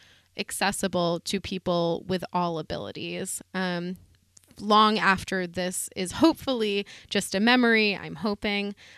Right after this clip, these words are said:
Um, I'm hoping that we don't all die from this, but it's scary. But long after this, um, I hope that we remember that it wasn't that hard to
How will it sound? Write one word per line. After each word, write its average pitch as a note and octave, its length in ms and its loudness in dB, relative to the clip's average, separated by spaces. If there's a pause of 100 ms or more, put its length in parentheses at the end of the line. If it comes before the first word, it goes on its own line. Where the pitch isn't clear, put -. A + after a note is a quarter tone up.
(160)
Um, F3 400 -6 (240)
I'm F3+ 80 -8
hoping G3+ 300 -2
that B3 120 -2
we A#3+ 80 -2
don't A3+ 300 -2
all A3+ 80 -2
die G#3 260 0
from G3+ 220 -6
this, F#3 360 -8
but E3 140 -12
it's E3+ 220 -12
scary. G3+ 420 -4
But F3+ 240 -10 (460)
long A3 300 2
after A3 280 0
this, F#3+ 480 -4
um, F3 480 -4 (400)
I G3 200 0
hope G#3 320 -2
that F#3 320 0 (280)
we G3 640 -4
remember G3 1040 0
that G#3+ 140 2
it G#3+ 120 2
wasn't B3 420 0
that G3+ 220 -2
hard E3+ 560 -6 (160)
to F3+ 520 -4